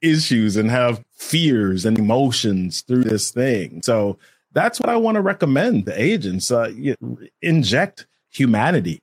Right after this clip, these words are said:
again into your presentations, connect with people. That's the most important word,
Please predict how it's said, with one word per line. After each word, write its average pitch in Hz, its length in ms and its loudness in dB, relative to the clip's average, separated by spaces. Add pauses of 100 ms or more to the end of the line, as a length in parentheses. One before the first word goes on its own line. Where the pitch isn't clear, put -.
(340)
again 92 540 -2
into 107 200 0
your 101 100 0
presentations, 92 720 -2
connect - 420 -2
with 98 160 0
people. 85 280 -6
That's 139 300 0
the - 80 -2
most 90 180 -4
important 85 420 -6
word, 85 220 -8